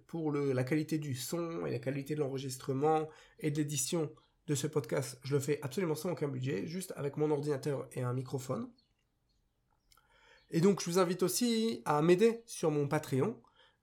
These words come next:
Et ça m'aiderait, si je peux, si, si on m'aide, je pourrais acheter du, du matos, et comme ça, je pourrais augmenter, euh, la qualité. Et en faire un vrai podcast, quelque chose de bien, où on entend bien, et cetera.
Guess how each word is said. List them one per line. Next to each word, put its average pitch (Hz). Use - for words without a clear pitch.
Et 131
ça 135
m'aiderait, 147
si 190
je -
peux, 170
si, 185
si -
on 180
m'aide, 214
je -
pourrais 160
acheter 160
du, 143
du 135
matos, 220
et 139
comme 135
ça, 180
je 175
pourrais 151
augmenter, 165
euh, 131
la 120
qualité. 180
Et 143
en 120
faire 170
un 131
vrai 143
podcast, 160
quelque -
chose 139
de 127
bien, 160
où 165
on 127
entend 127
bien, 135
et 143
cetera. 175